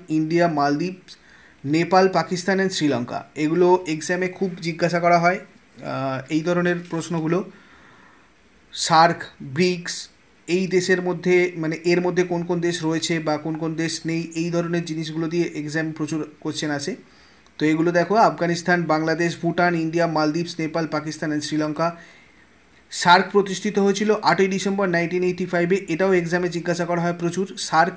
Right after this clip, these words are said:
প্রতিষ্ঠিত হয় কিন্তু উনিশশো পঁচাশির আট ডিসেম্বর। এর হেডকোয়ার্টার কোথায় রয়েছে? কাঠমান্ডু, নেপালের কাঠমান্ডুতে রয়েছে সার্কের হেডকোয়ার্টার। এর সেক্রেটারি জেনারেল বর্তমানে রয়েছেন এসালা রুয়ান উইরাকুন।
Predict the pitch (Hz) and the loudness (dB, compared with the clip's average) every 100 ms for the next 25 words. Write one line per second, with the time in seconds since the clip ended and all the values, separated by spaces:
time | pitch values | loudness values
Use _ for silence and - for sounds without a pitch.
0 | - 170 170 165 180 180 180 180 185 175 | -4 -4 -4 -8 -6 -2 -2 -2 -4 0
1 | 208 240 - - - - 175 175 175 170 | 0 0 -8 -20 -12 -4 -2 -2 -2 -4
2 | 175 175 190 - - 151 - 185 180 185 | -4 -2 -2 -2 -4 -4 -4 -6 -2 0
3 | 185 190 190 - - - _ - 151 165 | 2 2 -2 -20 -20 -20 _ -8 -2 -2
4 | - 190 185 180 190 196 196 190 208 208 | 2 2 2 -2 0 2 2 2 2 4
5 | 170 170 175 170 139 135 151 170 175 190 | 4 4 0 0 -2 -2 0 2 4 2
6 | - - 151 151 165 180 185 180 185 185 | 0 -4 0 0 0 -2 -2 0 2 2
7 | 180 185 180 165 151 160 151 156 - 175 | 0 0 0 -2 -4 -4 -4 -4 0 0
8 | 180 185 185 - - - - - 160 - | 2 0 -4 -20 -20 -20 -14 -4 -2 2
9 | 190 190 208 208 214 190 196 202 208 185 | 4 4 4 4 4 4 2 4 4 4
10 | 185 185 190 196 196 190 190 202 202 - | 0 0 -2 2 2 0 0 -2 -2 -10
11 | - - - 180 175 196 202 208 208 170 | -20 -8 0 0 2 4 6 6 4 -4
12 | 147 165 196 196 170 220 240 - _ _ | -2 0 4 4 4 0 -8 -20 _ _
13 | _ 135 170 202 196 175 127 | _ -4 0 4 4 4 -6